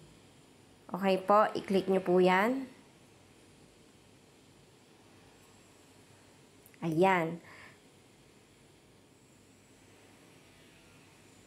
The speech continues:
Malalaman nyo po ngayon dyan kung ano na po ang estado ng inyong,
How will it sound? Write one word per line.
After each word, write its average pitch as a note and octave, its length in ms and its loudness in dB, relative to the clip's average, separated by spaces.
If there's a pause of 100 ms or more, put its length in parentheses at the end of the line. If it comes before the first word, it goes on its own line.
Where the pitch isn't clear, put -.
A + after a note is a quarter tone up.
(580)
Malalaman B3+ 720 4
nyo B3 80 2
po A#3+ 160 4
ngayon A#3 340 4
dyan G#3 240 2 (140)
kung D#4+ 320 6
ano C4 240 4
na B3+ 100 4
po A#3 320 4
ang G#3+ 220 0
estado G3 840 0 (460)
ng G3+ 320 0
inyong, G3 760 2